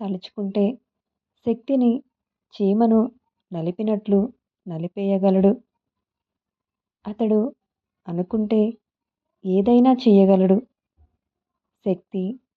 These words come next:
తన మనసులో నుంచి రుద్ర అనే భయాన్ని తగ్గించుకోవాలని నిర్ణయించుకుని ఊపిరి తీసుకుంది.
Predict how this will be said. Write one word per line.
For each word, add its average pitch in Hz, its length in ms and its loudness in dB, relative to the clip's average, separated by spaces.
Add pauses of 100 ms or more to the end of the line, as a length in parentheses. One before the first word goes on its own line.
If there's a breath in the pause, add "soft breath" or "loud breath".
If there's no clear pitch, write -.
(360)
తన 226 100 -4
మనసులో 196 540 -2
నుంచి 214 540 2 (880)
రుద్ర 233 460 2 (380)
అనే 220 240 -2
భయాన్ని 202 760 2 (540)
తగ్గించుకోవాలని 196 1160 0 (460)
నిర్ణయించుకుని 190 960 -4 (920)
ఊపిరి 190 320 -4
తీసుకుంది. 190 720 -6